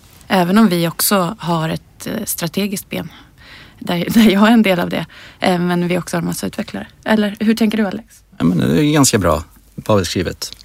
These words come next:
Speaker 2: Eftersom vi utgår i, hela tiden från, liksom, någon slags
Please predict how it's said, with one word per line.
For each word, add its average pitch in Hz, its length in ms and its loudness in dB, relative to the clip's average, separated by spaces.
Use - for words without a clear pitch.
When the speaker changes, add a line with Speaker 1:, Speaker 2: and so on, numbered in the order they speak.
Speaker 2:
Eftersom 110 580 2
vi 113 160 2
utgår 107 420 2
i, 101 280 2
hela 107 140 0
tiden 95 260 -2
från, 92 160 -2
liksom, 92 280 0
någon 90 140 -2
slags - 340 -4